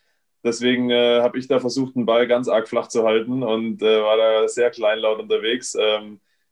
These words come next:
von dem her war das für mich damals schon geil, als Zweitligaspieler da dabei zu sein und, ähm, das versucht man alles zu genießen und, ähm, ja, das sind viele coole Momente. Ich glaub auch, allein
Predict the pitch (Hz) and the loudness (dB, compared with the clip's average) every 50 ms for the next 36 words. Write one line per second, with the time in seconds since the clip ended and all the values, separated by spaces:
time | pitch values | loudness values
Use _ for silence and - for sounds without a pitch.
0 | _ _ - 113 117 123 135 131 127 131 127 131 131 - 127 135 139 - 143 135 | _ _ -10 -4 -2 0 2 4 4 2 2 0 -2 -4 -4 -4 -2 0 0 0
1 | 131 131 127 - - 156 147 156 151 131 120 104 104 113 117 117 107 104 - - | 2 0 -2 -2 -2 -6 -6 -6 -6 -4 -2 0 0 0 0 -2 -4 -6 -6 -4
2 | 117 117 117 123 117 - - - - 120 117 113 110 113 107 113 123 123 - 127 | -4 -4 -4 -2 -4 -4 -4 -4 -2 -2 -2 0 0 0 0 -2 -2 -2 -4 -8
3 | - 127 117 117 113 107 104 98 - 95 95 98 98 101 101 - _ _ _ _ | -4 -4 -4 -4 -4 -8 -10 -8 -6 -4 -4 -4 -4 -6 -14 -18 _ _ _ _
4 | _ _ _ _ _ _ _ - - 101 - - 113 107 127 131 131 - 123 110 | _ _ _ _ _ _ _ -14 -12 -12 -8 -6 -6 -4 -4 -4 -2 -2 -2 0
5 | 131 139 131 - 127 113 117 117 127 147 156 - 156 143 127 117 117 120 107 98 | 0 -2 -4 -4 -4 -2 0 0 0 0 0 -2 -2 -2 -2 -2 -2 -4 -6 -4
6 | 110 117 113 113 113 110 110 110 110 110 110 107 107 104 104 90 90 98 101 117 | 0 2 2 2 2 0 0 0 -2 -4 -6 -6 -6 -6 -8 -6 -6 -4 0 0
7 | 120 117 120 127 120 135 135 143 139 - - 139 135 127 123 113 117 123 131 131 | 0 0 -2 -4 -2 0 0 0 0 0 0 0 2 2 0 0 0 -2 0 0
8 | 120 113 107 107 - 117 113 113 110 98 104 110 117 117 - - 107 113 120 127 | 0 0 0 -2 -2 -4 -4 -2 -2 0 0 2 0 0 0 -2 -2 0 0 0
9 | 143 147 143 135 127 | 0 -2 -10 -16 -18